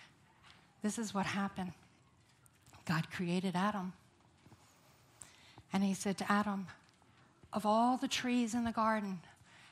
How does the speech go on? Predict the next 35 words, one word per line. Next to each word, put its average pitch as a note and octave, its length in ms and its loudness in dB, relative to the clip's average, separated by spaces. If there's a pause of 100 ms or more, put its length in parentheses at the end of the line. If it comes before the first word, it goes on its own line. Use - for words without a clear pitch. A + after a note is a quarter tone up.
and G3+ 120 0
the G#3 60 -2
fruit A#3+ 340 -2
on G#3+ 140 -2
those G#3 240 -2
trees, G3+ 500 -6
you G3 80 -8
can G#3 220 -6
eat. A3+ 360 -2 (960)
But G3+ 100 -6
don't G3 260 0
eat A#3+ 240 2
of G3+ 180 -2
the - 60 -8
tree F#3 520 -4 (360)
of G#3 200 -2
good G#3 160 -2
and G3 100 -2
evil. F#3 300 -2 (1080)
'Cause - 200 -6
if G#3+ 100 -2
you A3+ 140 -2
eat C#4 180 6
of B3+ 80 0
that B3+ 220 2
tree, G3 480 -2 (540)
you G#3 120 -2
will F#3+ 120 -4
surely G3+ 440 -2
die." F#3 400 -2 (1800)
And G#3+ 140 0
then D#4 240 2
God E3+ 320 6
created E3+ 500 0
me. A#3 440 2